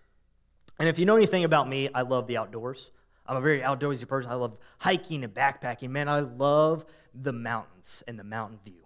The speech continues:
Just something about God's creation, especially when looking at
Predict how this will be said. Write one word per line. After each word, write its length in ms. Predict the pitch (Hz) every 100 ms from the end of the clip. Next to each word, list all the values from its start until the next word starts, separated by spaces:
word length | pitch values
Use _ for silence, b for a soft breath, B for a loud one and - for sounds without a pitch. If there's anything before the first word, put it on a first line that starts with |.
| _ _ _ - _ _ _ - - -
Just 240 | 240 -
something 320 | 165 147 160
about 420 | 147 120 123 123 B -
God's 300 | 110 117 110
creation, 580 | - - 107 104 - 85 b b -
especially 400 | - 196 190 151
when 140 | 127
looking 220 | 139 131
at 120 | 104